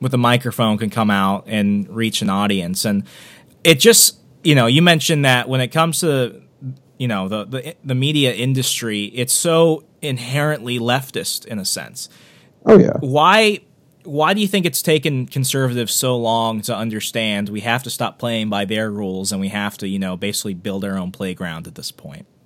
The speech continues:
Speaker 2: Well, I, I, I think there's, I think there's a reticence to it. I think there's this, this desire still to be mainstream for a lot of people, even if they are holding conservative views. You know, you still want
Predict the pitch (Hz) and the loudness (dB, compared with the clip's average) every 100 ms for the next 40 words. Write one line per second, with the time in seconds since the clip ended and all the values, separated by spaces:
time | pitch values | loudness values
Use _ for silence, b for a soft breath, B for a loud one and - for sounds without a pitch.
0 | _ _ - 202 208 - 170 175 - 156 | _ _ 4 6 6 4 4 4 6 4
1 | 156 156 - 208 196 - 135 127 120 117 | 6 4 6 4 4 8 10 10 8 4
2 | 110 - - - 123 165 147 117 107 90 | 2 -4 -8 -2 6 8 10 8 8 8
3 | 92 104 127 117 - 117 117 107 98 110 | 8 6 6 4 8 10 12 10 10 8
4 | 107 98 95 - 80 78 104 101 98 82 | 10 8 6 2 -2 4 4 6 4 8
5 | 87 95 95 92 107 95 90 87 87 92 | 10 12 10 8 8 8 8 8 10 8
6 | 90 - 92 95 92 95 92 92 92 104 | 6 6 10 10 10 10 12 10 10 8
7 | 92 90 90 85 87 90 87 87 87 90 | 8 8 6 6 6 6 6 6 4 2
8 | 82 92 87 78 87 87 87 87 85 80 | 4 6 6 6 8 8 8 8 8 8
9 | 107 95 87 90 | 10 10 12 8